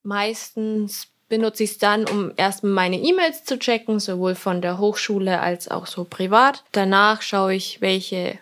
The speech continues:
WhatsApp-Nachrichten ich hab. Wenn ich dann unterwegs bin, höre ich sehr, sehr gern Musik. Abends nutze ich das oft auch als Fernseher quasi oder als Ersatz vom Fernseher, ähm, wenn ich so Streams anschaue.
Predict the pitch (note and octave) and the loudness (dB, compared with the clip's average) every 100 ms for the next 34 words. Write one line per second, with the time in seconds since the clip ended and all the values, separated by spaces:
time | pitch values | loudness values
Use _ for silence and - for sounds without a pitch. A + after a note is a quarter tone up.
0 | _ F#3+ F#3 - D4 C4 B3 A#3 A3+ - | _ -8 -4 -2 -2 0 0 -2 -6 -8
1 | - G3 G3 F#3+ G3+ F#3+ - - - - | -6 -4 -4 -2 -2 -4 -8 -20 -20 -20
2 | _ - A3+ A#3 A#3 G#3+ G#3 G3+ G#3+ G3+ | _ 2 4 4 4 4 4 2 -2 -2
3 | F#3+ A#3+ - - A3+ G#3 G3 F#3 F#3 F#3 | 0 -2 -2 0 2 2 0 0 0 -2
4 | - F#3 F#3 F3 F3 E3+ E3 F#3+ D4 E4+ | -4 -4 -4 -4 -2 -2 -2 -2 2 2
5 | - - - - - - G3 G#3+ A#3+ B3+ | 0 -20 -20 -20 -14 0 4 4 2 -6
6 | - - _ G#3 G#3 G#3+ G3 F#3+ F#3 - | -10 -18 _ -4 -2 -6 -6 -8 -8 -6
7 | G3+ G3 - - F#3 F3+ F3+ - F3 F3 | -4 -4 -10 -6 -2 -2 -4 -6 -8 -8
8 | - _ _ D4 D#4+ D4+ C#4 C4 C4 A#3+ | -16 _ _ -4 -4 -4 -4 -4 -2 0
9 | A#3+ A#3 A3+ G3 E3+ E3 E3 F#3 - A#3 | 0 0 -2 -2 -2 -6 -6 -8 0 -2
10 | A#3 A3+ A3 A3+ G#3+ G#3+ G#3+ G#3 G#3 G#3+ | 0 -2 0 0 0 0 -2 -2 -2 -6
11 | - - _ _ G3 F#3+ F#3 F3 F3 - | -20 -20 _ _ -2 0 -2 -4 -8 -10
12 | - C#4 D4 B3+ A#3+ A3+ A3 A3+ G#3+ G#3+ | -4 0 2 0 0 -2 -2 0 2 2
13 | G#3+ | -2